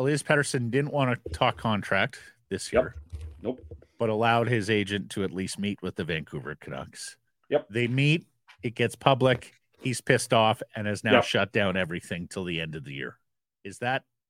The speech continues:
Speaker 1: the story as you understand it?
Speaker 2: Yeah, I mean, I don't know. I mean, like, I, I mentioned my story last week. Like, I talked to Pat Brisson, like, he said things were quiet.
Speaker 1: Mm-hmm.
Speaker 2: Um,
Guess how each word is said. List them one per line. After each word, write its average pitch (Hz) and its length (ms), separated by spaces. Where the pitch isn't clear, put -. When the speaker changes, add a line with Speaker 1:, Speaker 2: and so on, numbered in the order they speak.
Speaker 1:
the 127 100
story 120 520
as 110 160
you 113 180
understand 110 540
it? 131 100
Speaker 2:
Yeah, 196 440
I 113 160
mean, 165 160
I 180 140
don't 226 200
know. 175 340
I 139 80
mean, 147 180
like, 139 180
I, 135 160
I 120 100
mentioned 131 420
my 120 80
story 113 240
last 101 240
week. 147 160
Like, 92 160
I 98 80
talked 95 260
to - 80
Pat 90 140
Brisson, 156 520
like, 87 200
he 110 360
said - 220
things 92 300
were 87 80
quiet. - 480
Speaker 1:
Mm-hmm. 123 240
Speaker 2:
Um, 76 720